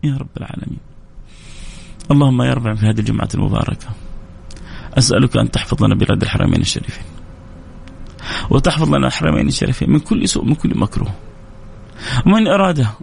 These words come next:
ببلادنا سوءاً أو مكروهاً فأن تجعل في تدبيره وتدميره يا رب العالمين، وأن تصلح حال أمة النبي المصطفى،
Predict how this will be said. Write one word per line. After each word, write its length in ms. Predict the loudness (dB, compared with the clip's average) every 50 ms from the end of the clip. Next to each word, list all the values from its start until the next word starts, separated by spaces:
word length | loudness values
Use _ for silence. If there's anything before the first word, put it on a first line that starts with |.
| 0 2
ببلادنا 540 | 4 4 4 4 4 4 4 4 4 2 2
سوءاً 280 | 2 0 0 -2 -2 0 2
أو 60 | 2 4
مكروهاً 540 | 4 4 2 0 0 2 2 2 2 0 -2 -6 -10 -18 -20 -18 -16 -14 -12 -12 -4 0
فأن 260 | 2 2 4 2 2
تجعل 500 | 2 2 2 2 2 4 4 4 2 2
في 240 | 2 2 2 2 2
تدبيره 520 | 2 0 2 2 4 4 4 4 4 2
وتدميره 540 | 2 2 2 2 2 4 4 4 4 4 4
يا 120 | 4 4
رب 220 | 2 2 0 -2 -2
العالمين، 400 | -2 0 0 0 0 0 -2 -4 -6 -10 -16 -18 -18 -18 -20 -20 -20 -18 -16 -10 -8 -2 2 4
وأن 180 | 4 4 4
تصلح 260 | 2 0 0 0 -2
حال 240 | 0 0 0 2 2
أمة 220 | 2 2 2 2 2 2
النبي 320 | 2 2 2 2 2 2
المصطفى، 420 | 2 2 2 0 0 -2 -4 -6